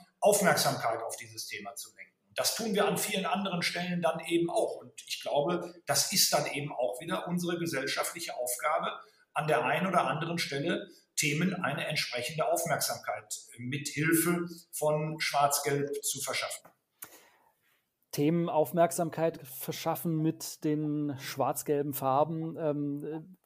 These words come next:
Speaker 2: gibt's ja noch weitere Bereiche, wo das jetzt demnächst der Fall sein wird oder wo das jetzt gerade begonnen hat. Ähm, zum Beispiel Mädchen- und Frauenfußball. Hier wollen Sie, ähm, zum ersten Juli des nächsten Jahres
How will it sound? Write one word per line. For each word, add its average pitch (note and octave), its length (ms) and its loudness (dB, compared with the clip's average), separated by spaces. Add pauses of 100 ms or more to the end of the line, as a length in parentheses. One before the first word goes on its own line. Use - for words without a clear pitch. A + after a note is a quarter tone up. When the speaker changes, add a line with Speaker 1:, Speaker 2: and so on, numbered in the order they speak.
Speaker 2:
gibt's E3 220 0
ja D3+ 80 4
noch C#3+ 180 -2
weitere D#3 360 4
Bereiche, C3 480 2
wo C3 100 2
das C3+ 220 0
jetzt C3 340 -2
demnächst C3+ 380 0
der C#3 80 2
Fall C3+ 280 2
sein D3+ 280 4
wird E3+ 240 2
oder D3 200 0
wo C#3+ 80 0
das C#3 320 -4
jetzt C#3+ 200 -10
gerade C3+ 200 -2
begonnen C#3+ 380 0
hat. F3 160 -4 (420)
Ähm, D3+ 380 6
zum D#3+ 120 4
Beispiel D3+ 280 12
Mädchen- E3+ 380 8
und D#3 120 4
Frauenfußball. G3 840 8
Hier F3 160 6
wollen E3+ 360 6
Sie, E3 260 4
ähm, D#3+ 500 2
zum D#3+ 160 -6
ersten D#3+ 320 2
Juli F3 260 2
des D#3 180 -4
nächsten E3+ 640 0
Jahres E3 580 0